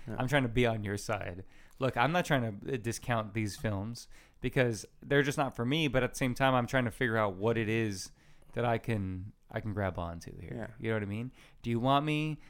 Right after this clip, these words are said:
Speaker 2: to stay here for the scares, for the kills, for the thrills, for the characters? What do you
Speaker 1: Yeah,
Speaker 2: want?
Speaker 1: and it, and it's really not like, like,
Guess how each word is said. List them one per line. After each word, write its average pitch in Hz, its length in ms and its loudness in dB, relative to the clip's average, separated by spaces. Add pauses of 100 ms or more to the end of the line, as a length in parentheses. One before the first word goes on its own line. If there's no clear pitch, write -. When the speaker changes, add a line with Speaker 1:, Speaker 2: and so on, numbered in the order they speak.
(180)
Speaker 2:
to 117 100 -10
stay 127 280 0
here 127 420 0
for - 120 -8
the 101 80 -4
scares, 151 600 2
for 117 120 -8
the 101 80 -6
kills, 139 400 4
for 120 100 -4
the 110 80 -2
thrills, 131 580 4
for 113 100 -10
the 107 80 -2
characters? 127 640 2
What 117 140 2
do 165 60 4
you 170 60 4
Speaker 1:
Yeah, 156 220 2
Speaker 2:
want? 135 100 -6
Speaker 1:
and 180 160 2
it, 190 240 0
and 185 120 6
it's 196 200 2
really 233 200 6
not 175 320 4
like, - 180 -4 (160)
like, 156 180 -6